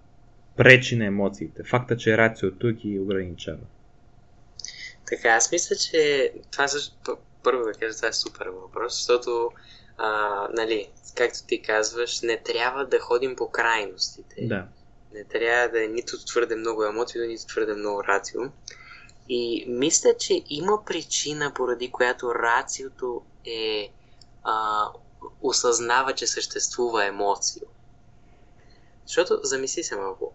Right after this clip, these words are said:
Speaker 2: ако тези две неща трябваше да са напълно далечени едно от друго и да си действат, а,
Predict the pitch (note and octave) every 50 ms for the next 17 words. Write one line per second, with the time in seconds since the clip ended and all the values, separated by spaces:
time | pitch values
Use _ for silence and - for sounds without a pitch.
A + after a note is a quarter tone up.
0 | - - - A2+ G#2+ - - - G#2+ - - - E3 G#3 G3+ C4+ B3+ - - D#3
1 | E3 F3 F3+ F3+ E3 D#3 - - D3+ D3+ - C3+ C3 C3+ D3 - - C3 B2 B2
2 | - - G#2+ G#2+ G#2 G2 - - - - C3+ C#3 D#3 D#3+ D#3+ D#3+ D#3 C#3+ C3 A#2+
3 | - - - - A2 G#2+ G#2 G2+ G2+ G2+ - - - A2 A2 A2+ A2+ G#2+ G2+ F#2+
4 | F#2+ F#2 F#2 G2 G2 G2 G2 G2 G2 F#2 F#2 - G2 G2 G2 F#2 F#2 F#2+ F#2+ G#2
5 | C#3 D3+ - - - - - - - C3+ C3 B2 A#2 - - A2+ A2 A2 A#2 A#2+
6 | C#3 D3+ C#3+ - - - C3 A#2+ - - - - - - - A#2 A2 A2 G#2